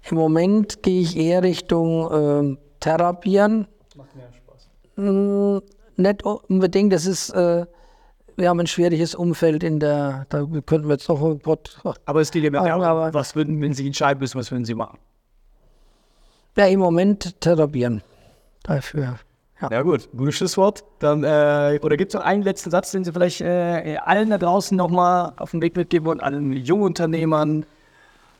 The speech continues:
Speaker 2: Ähm,
Speaker 1: Na ja, und, und anpacken und machen, das ist es.
Speaker 2: Anpacken
Speaker 1: Ja.
Speaker 2: und machen, das heißt
Speaker 1: Ja.
Speaker 2: loslegen.
Speaker 1: Loslegen, genau.
Speaker 2: Nicht viel reden, nicht viel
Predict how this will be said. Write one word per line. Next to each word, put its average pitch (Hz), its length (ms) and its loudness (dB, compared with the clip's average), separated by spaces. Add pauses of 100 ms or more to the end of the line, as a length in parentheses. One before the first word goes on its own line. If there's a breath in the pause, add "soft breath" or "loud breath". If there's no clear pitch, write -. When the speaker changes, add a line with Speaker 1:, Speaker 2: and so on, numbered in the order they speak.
(100)
Speaker 2:
Ähm, 131 540 0 (800 loud breath)
Speaker 1:
Na 120 140 0
ja, 120 260 0 (260)
und, 139 280 0
und - 320 -6 (100)
anpacken 143 600 -2
und 180 120 0
machen, 180 320 0 (120)
das 156 200 -2
ist 160 180 -2
es. 127 100 0
Speaker 2:
Anpacken 156 600 -2
Speaker 1:
Ja. - 40 -18
Speaker 2:
und 143 160 -2
machen, 135 300 0
das 117 140 -6
heißt 123 320 0
Speaker 1:
Ja. 202 240 2
Speaker 2:
loslegen. 127 500 -4
Speaker 1:
Loslegen, 156 600 0
genau. 214 180 0
Speaker 2:
Nicht 185 120 -6
viel 127 120 -10
reden, 135 240 -8
nicht 131 140 -18
viel 131 100 -20